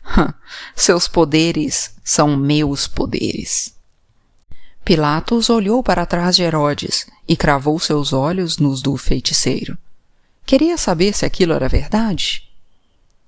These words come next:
O sacerdote, por sua vez, sabia que precisava tomar uma decisão. Sim, Augusto não gostava dele.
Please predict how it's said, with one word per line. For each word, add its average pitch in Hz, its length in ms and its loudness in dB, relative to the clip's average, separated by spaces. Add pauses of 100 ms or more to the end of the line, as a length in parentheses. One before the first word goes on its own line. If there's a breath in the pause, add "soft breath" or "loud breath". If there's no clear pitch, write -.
(200)
O 131 80 2
sacerdote, 165 800 0
por - 160 -4
sua 143 220 2
vez, 117 440 0 (380 loud breath)
sabia 185 560 0
que 202 260 -2
precisava 202 560 0
tomar 165 360 2
uma 151 120 0
decisão. 156 500 -2 (1160)
Sim, 165 380 2 (380)
Augusto 180 440 2
não 247 140 2
gostava 156 380 0
dele. 151 420 -2